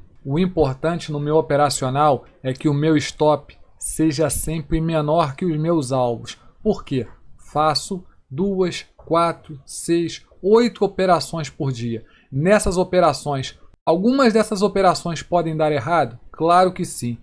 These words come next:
Então, se eu tenho lucro de seiscentos reais em uma operação, mas tomo um stop de cento e cinquenta em outra,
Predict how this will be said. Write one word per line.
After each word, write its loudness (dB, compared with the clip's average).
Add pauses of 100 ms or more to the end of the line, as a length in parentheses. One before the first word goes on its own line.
(260)
Então, -4
se -2
eu 2
tenho -4
lucro -2
de -6
seiscentos -2
reais 2
em -4
uma -4
operação, -2 (300)
mas -6
tomo -2
um -2
stop -2
de -8
cento -6
e -6
cinquenta -8
em -6
outra, -4